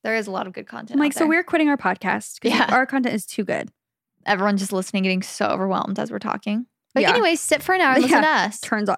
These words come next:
Speaker 2: turns it off. Spring is here. It's finally getting warmer. And if you're like us, you're already making plans to get out of the house and do something.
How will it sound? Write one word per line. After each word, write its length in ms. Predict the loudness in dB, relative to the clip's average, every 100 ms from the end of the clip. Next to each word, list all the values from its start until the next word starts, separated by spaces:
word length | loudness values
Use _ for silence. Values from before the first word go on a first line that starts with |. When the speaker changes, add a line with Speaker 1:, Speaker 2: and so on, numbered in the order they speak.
| -4
Speaker 2:
turns 220 | -6 -4 -2
it 60 |
off. 240 | -2 -4 -6 _ _ _ _ _ _ -18
Spring 480 | -16 -2 2 4
is 200 | 2 0 -2
here. 340 | 0 2 4
It's 160 | 2 0
finally 340 | 0 2 0
getting 300 | 0 0 0
warmer. 300 | 2 2 2
And 160 | 0 -2
if 100 | 0
you're 120 | 0
like 260 | 0 0
us, 260 | 0 0 0
you're 80 | 0
already 140 | 2
making 280 | 2 0 0
plans 280 | 0 0 -2
to 80 | -2
get 160 | 0
out 140 | 2 0
of 60 |
the 60 | 0
house 280 | 0 0 -2
and 140 | -2
do 140 | 0 0
something. 500 | 0 -2 -2 -6